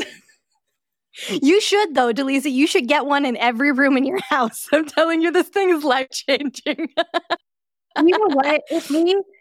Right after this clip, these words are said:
Speaker 1: if we really work this out, someone needs to figure out how we can get, like, a promo code for this toilet and, like, have it linked below. <laughs>
Speaker 2: Okay, you guys, can I be your toilet ambassador? <laughs>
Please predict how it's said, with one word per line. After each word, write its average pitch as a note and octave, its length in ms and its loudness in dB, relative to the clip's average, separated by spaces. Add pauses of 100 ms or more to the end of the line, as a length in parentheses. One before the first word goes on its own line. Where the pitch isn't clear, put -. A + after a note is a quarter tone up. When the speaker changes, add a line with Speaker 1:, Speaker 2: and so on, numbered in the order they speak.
(240)
Speaker 1:
if D#4+ 100 0
we G4+ 120 4
really E4+ 340 0
work D4 240 0
this C#4+ 180 0
out, A3 240 0
someone F#4 300 2
needs F#4+ 180 -2
to F4 100 2
figure C#4+ 280 0
out B3+ 180 2
how B3 220 0
we C4+ 100 0
can D4 140 -2
get, C4+ 160 2
like, A#3+ 180 0
a A3+ 60 0
promo B3 540 2
code C#4+ 380 2
for C#4+ 180 0
this A3+ 220 0
toilet B3+ 560 2 (460)
and, C#4 180 2
like, A#3+ 220 -2
have D4+ 260 0
it E4+ 120 -4
linked C#4+ 380 -4
below. B3 760 2
<laughs> - 60 -12 (1500)
Speaker 2:
Okay, B3+ 260 0
you A#3+ 180 0
guys, G3 560 0 (300)
can C4 140 0
I B3+ 140 0
be C4+ 200 -2
your B3 140 2
toilet B3 400 0
ambassador? A3+ 720 -2 (180)
<laughs> - 160 -10